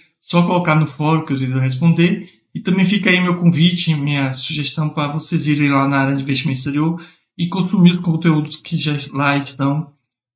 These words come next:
que tem bastante coisa lá que vocês podem já consumir e tem muitas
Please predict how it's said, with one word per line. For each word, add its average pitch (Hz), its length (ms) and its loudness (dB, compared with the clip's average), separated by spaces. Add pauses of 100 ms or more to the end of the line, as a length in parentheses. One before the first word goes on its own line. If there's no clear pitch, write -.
(240)
que - 140 -20
tem 147 120 0
bastante 147 500 -2
coisa 156 300 0
lá 143 140 0
que - 140 -12
vocês 156 260 -6
podem 151 400 -2
já 139 460 0
consumir 180 1040 2 (220)
e 139 320 0
tem 156 100 2
muitas 170 420 -2